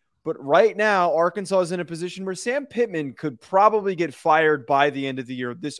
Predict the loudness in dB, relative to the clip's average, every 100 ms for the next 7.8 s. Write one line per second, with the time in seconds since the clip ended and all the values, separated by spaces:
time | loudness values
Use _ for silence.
0 | -4 -2 -2 -6 -4 -4 -4 -8 -8 -8
1 | -10 -14 _ _ _ -8 -6 -4 -4 -4
2 | -6 -6 -8 -6 -6 -6 _ _ _ _
3 | _ 2 4 4 0 -4 -4 -4 0 0
4 | 2 2 2 -2 -4 -8 -4 -6 -6 -4
5 | -4 -4 -8 -6 -6 -6 -6 -4 -2 -4
6 | -2 -2 -2 -2 -2 -2 -4 -6 -10 -6
7 | -6 -8 -12 -14 -12 -10 -10 -10